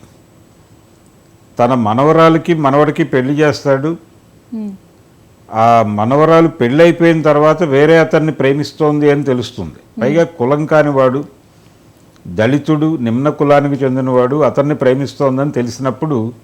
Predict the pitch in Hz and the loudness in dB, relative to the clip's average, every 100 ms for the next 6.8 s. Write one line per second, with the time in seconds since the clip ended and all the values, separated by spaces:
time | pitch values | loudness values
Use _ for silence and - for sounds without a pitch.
0 | _ _ _ _ _ _ _ _ _ - | _ _ _ _ _ _ _ _ _ -12
1 | 117 113 131 131 160 - 160 131 160 156 | -10 -6 -4 -2 -4 -2 0 2 2 2
2 | 143 131 - 143 143 127 143 135 135 175 | -2 -4 -4 -4 -2 0 0 2 2 2
3 | 143 127 139 151 151 151 139 135 123 113 | 2 2 2 0 2 2 2 0 -2 -4
4 | - - _ _ _ - 233 208 202 _ | -6 -8 _ _ _ -12 -10 -10 -16 _
5 | _ _ _ _ _ _ - 123 156 160 | _ _ _ _ _ _ -10 -6 -4 -4
6 | 160 180 180 151 151 135 139 | -4 -2 -2 -2 0 2 0